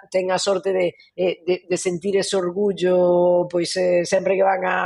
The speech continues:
que pasan por ali por San Lázaro, eh, e creo que como cidade, a nivel social,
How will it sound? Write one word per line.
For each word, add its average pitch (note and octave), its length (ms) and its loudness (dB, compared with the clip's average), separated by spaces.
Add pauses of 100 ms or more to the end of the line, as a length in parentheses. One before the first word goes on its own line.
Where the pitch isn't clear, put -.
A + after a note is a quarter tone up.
(520)
que F3+ 140 -6
pasan F#3+ 260 0
por F#3+ 140 2
ali G3 160 0
por F#3 160 -2
San G3+ 180 -2
Lázaro, B3 540 0 (320)
eh, E3 560 -4 (480)
e F#3+ 160 -4
creo G#3 240 2
que G#3 100 0
como G3 300 0
cidade, G3 640 0
a F3+ 80 -2
nivel F3+ 240 2
social, F3+ 640 0